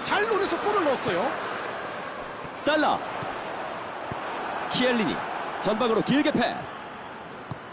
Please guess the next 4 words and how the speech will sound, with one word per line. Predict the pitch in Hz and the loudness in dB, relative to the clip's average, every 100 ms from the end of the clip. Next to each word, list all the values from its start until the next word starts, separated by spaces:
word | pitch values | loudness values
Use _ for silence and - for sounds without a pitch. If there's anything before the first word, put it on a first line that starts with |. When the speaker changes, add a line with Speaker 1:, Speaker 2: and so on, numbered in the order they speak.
| - - - | -12 -12 0
Speaker 2:
공간으로 | 254 285 285 285 | 4 4 4 4
찔러줍니다. | 294 285 269 247 - - - - - - - - - - - - - - - - - - - - - - - - - - - - - - - - - - - - - - - | 4 4 4 4 2 -4 -14 -14 -12 -12 -12 -12 -12 -12 -12 -12 -12 -12 -12 -12 -10 -12 -12 -12 -10 -10 -8 -10 -10 -10 -12 -12 -10 -10 -10 -10 -10 -10 -8 -8 -10 -10 0
공간을 | 240 277 285 285 | 2 4 6 6
노립니다. | 294 285 247 | 6 6 4